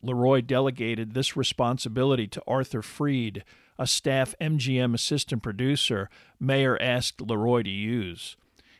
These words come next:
Even songwriting was a conveyor belt affair at M G M,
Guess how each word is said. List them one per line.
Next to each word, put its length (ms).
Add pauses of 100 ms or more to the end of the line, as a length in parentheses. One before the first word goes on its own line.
(100)
Even 280
songwriting 800
was 160
a 40
conveyor 500
belt 360
affair 400
at 100
M 140
G 240
M, 320